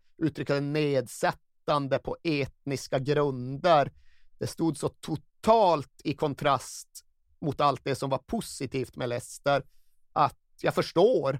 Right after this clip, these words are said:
att han själv kände en jävla oro för vart allt det där skulle ta vägen. För det gick som sagt halvannan vecka från det att incidenten faktiskt inträffade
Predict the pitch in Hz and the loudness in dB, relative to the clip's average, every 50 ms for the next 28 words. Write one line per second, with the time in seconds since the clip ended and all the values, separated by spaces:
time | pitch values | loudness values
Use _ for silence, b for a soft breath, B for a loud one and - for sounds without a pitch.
0 | - _ - - - - 143 - - 139 135 131 120 - - 143 135 131 117 127 | -6 _ -10 -6 -4 -2 -2 -2 0 0 0 0 -2 -4 -4 -4 -4 -4 -2 -2
1 | 123 127 127 123 120 120 123 147 170 185 190 156 135 120 110 110 - 127 139 135 | -4 -4 -4 -8 -10 -8 -4 -2 0 0 2 2 0 0 0 -2 -2 0 0 0
2 | - - 170 151 139 127 120 120 123 123 131 127 123 120 107 - _ _ _ _ | 0 0 -2 -2 -2 -2 -4 -4 -4 -4 -4 -4 -4 -4 -6 -8 _ _ _ _
3 | _ _ _ - 139 139 131 131 127 113 - - 127 135 123 - _ _ - - | _ _ _ 0 2 4 4 4 4 2 0 0 -2 -2 -2 -2 _ _ -6 -2
4 | 156 131 120 - - 127 120 127 117 - - 120 123 120 - - 123 143 180 202 | 0 0 -2 -2 -6 -4 -2 -2 -4 -4 -4 -4 -4 -2 -2 0 2 4 4 4
5 | 196 175 131 - - - 62 - 160 156 - _ _ _ _ _ _ _ _ _ | 4 2 0 -2 -4 -6 -6 -6 -6 -8 -10 _ _ _ _ _ _ _ _ _
6 | _ - - 160 165 175 202 196 - - - 190 165 - - 151 135 - - - | _ -4 0 0 2 2 0 -2 -4 -4 -6 -4 -2 0 2 2 2 0 -2 -12
7 | - _ _ - - - _ _ _ - 160 156 151 139 143 139 135 131 131 131 | -20 _ _ -20 -20 -20 _ _ _ 0 2 4 4 4 4 2 0 0 -2 -2
8 | 123 135 - - - _ _ _ - 190 170 160 - - - - 156 143 135 131 | -2 -2 -4 -4 -8 _ _ _ 2 4 4 4 2 0 -4 -4 -2 0 0 0
9 | 127 127 131 127 127 120 - - - 147 135 120 - 135 131 127 127 123 123 - | 0 0 0 0 0 0 -2 -4 -6 -6 -6 -4 -4 -4 -2 -2 -2 -2 -4 -6
10 | - 127 120 - 123 - - - - - 147 135 123 117 - - - 165 190 - | -10 -6 -4 -4 -4 -4 -6 -10 -8 -6 -4 -4 -4 -4 -6 -4 -2 0 0 0
11 | - - - - 196 202 196 214 208 | -2 -6 -4 0 2 2 4 4 2